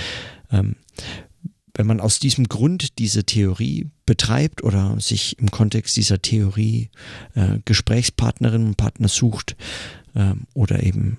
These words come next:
ein Institut gründet oder so, ähm, wobei das in dem Fall nicht ganz stimmt, also das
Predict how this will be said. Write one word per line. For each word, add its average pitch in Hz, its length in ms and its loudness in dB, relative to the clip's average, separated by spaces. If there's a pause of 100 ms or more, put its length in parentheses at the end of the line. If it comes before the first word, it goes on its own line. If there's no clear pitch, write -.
ein 107 180 2
Institut - 720 -2
gründet 127 480 0
oder 107 160 0
so, 117 280 -4 (120)
ähm, - 140 2 (400)
wobei 95 260 2
das - 220 0
in - 160 -4
dem 95 160 2
Fall 98 380 0
nicht - 380 0 (200)
ganz 92 200 2
stimmt, 131 240 0
also 95 240 -2
das 98 300 -2